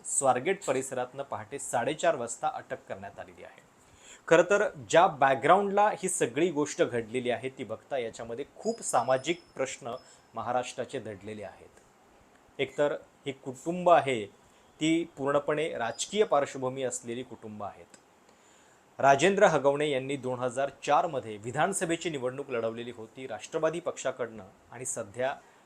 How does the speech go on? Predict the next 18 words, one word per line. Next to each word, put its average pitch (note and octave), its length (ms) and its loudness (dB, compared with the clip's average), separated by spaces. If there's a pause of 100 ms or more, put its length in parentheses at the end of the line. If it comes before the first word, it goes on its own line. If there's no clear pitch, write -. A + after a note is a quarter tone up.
(140)
राजेंद्र C#3 400 -2
हगवणे A#2+ 560 -6
हे C3+ 60 -10
अजित B2 280 -8 (100)
पवारांच्या C#3+ 500 0
गटाचे A#2 500 -8 (180)
तालुका D3 320 4
अध्यक्ष A#2 400 -6
होते. - 340 -20 (1800)
यासोबतच E3 920 6 (320)
या E3 420 0
लग्नाच्या E3 580 4
वेळी A2 320 -6 (440)
स्वतः D#3 520 2
उपमुख्यमंत्री D3 800 -4
अजित C3 280 -2 (100)
पवार C#3+ 240 4
यांच्या B2 400 -2